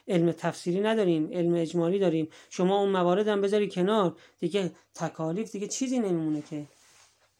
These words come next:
توی شریعت چی می‌شه؟ اختلال ایجاد می‌شه. لل علم الاجمالی الموجود فی المقام،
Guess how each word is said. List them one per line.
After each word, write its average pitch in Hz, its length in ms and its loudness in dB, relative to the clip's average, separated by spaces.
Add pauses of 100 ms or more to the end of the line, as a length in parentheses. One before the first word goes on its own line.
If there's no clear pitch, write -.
(420)
توی 190 200 0
شریعت 180 440 0
چی 240 140 0
می‌شه؟ 247 380 0
اختلال 180 520 0
ایجاد 143 420 0
می‌شه. 143 400 -6 (2750)
لل 254 300 8
علم 294 380 10
الاجمالی 226 1040 6
الموجود 202 760 4
فی 196 160 -2
المقام، 160 580 2